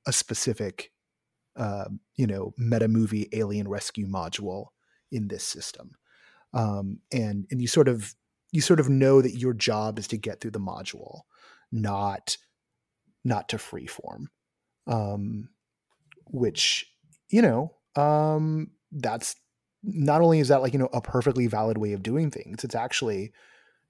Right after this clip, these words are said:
a pretty fun way, you know, and, and a, and a model that I think could be pursued pretty heavily. And again, sorry that the, um, that the audio, like, I'm seeing, like, y-, y-, I'm sure the beginning of this audio is gonna be absolutely distorted and awful.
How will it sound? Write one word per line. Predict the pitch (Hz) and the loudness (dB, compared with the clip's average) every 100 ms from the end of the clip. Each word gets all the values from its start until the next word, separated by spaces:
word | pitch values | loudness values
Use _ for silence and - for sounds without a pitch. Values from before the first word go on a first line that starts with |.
| - | -2
a | |
pretty | 127 135 | 2 2
fun | - 160 185 | 4 4 4
way, | - - - _ _ _ | 2 -6 -18 _ _ _
you | 113 | -4
know, | 101 123 147 _ _ | -2 -4 -6 _ _
and, | 131 120 117 117 110 110 - _ _ | -2 0 2 0 0 -2 -4 _ _
and | - 120 | -4 -4
a, | 110 | -2
and | 117 | -2
a | |
model | 113 110 104 110 110 107 | 0 0 0 0 0 0
that | 104 107 | -2 -4
I | 104 | -4
think | - 101 | -6 -10
could | - 107 | -8 -8
be | 101 | -8
pursued | - 110 - 107 101 101 | -8 -8 -4 -4 -4 -8
pretty | - 104 | -10 -10
heavily. | - - - - _ _ _ _ - - - - | -10 -14 -16 -16 _ _ _ _ -20 -20 -20 -6
And | 170 | -2
again, | 247 226 | 2 0
sorry | - 180 - 285 | 0 -6 0 2
that | 185 165 | 2 0
the, | 156 139 | 2 4
um, | 127 117 110 107 - - | 4 4 2 -2 -6 -10
that | - | -4
the | 113 | -4
audio, | 131 165 110 98 95 _ | 0 0 0 -2 -8 _
like, | 117 113 | -2 0
I'm | 110 | 0
seeing, | - 131 117 | -2 -2 -2
like, | 113 - - | -4 -8 -12
y-, | 117 | -12
y-, | - 120 | -10 -6
I'm | |
sure | 110 151 | -4 -2
the | 113 | -2
beginning | 107 123 | 0 0
of | 107 | 0
this | 98 | -2
audio | 101 101 | -4 -4
is | 101 | -6
gonna | 107 | -6
be | 98 - | -8 -10
absolutely | 107 117 107 | -10 -10 -8
distorted | - 110 107 | -8 -8 -8
and | 110 | -8
awful. | 101 - 117 | -10 -12 -18